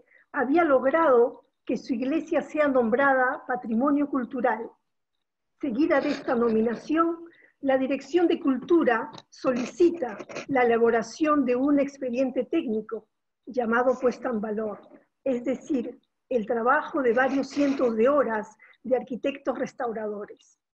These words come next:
Aquello exigía una remuneración extremadamente elevada en comparación con los recursos cotidianos. Se tocaban puertas, se realizaban diversas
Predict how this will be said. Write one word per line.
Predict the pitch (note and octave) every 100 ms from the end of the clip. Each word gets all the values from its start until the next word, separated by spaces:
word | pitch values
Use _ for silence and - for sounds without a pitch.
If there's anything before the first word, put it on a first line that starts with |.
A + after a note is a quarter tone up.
| _ _ _ _
Aquello | - C4 G4 G4+ B3 C4 D#4 - _ _ -
exigía | C#4 - C#4+ - F#4 F#4 D4
una | D4+ D#4 D#4+
remuneración | C4+ A#3+ A#3 A3 A3 - D4+ D4 D#4
extremadamente | C#4+ - C#4 B3 D4 C#4 C#4+ D4 D4
elevada | A3+ A3+ C#4+ A3+ G#3 G3 - - _
en | C#4+ A3+
comparación | B3 A3 A3+ G#3+ - D4 C#4
con | C#4 A3+
los | G#3
recursos | A#3+ A3 C4 A#3 C4 -
cotidianos. | A#3+ A#3 A3 A3+ G3 F#3+ - _ _ _ _ _ _ _
Se | C4+
tocaban | B3+ A3+ B3+ B3 A#3+
puertas, | G#3+ C4+ A#3+ - A#3 A#3 _ _ _ _
se | C4+
realizaban | A3+ A#3 A3 A3 C#4+ C#4+ C4+
diversas | A#3+ C4+ C#4 C#4+ C#4 -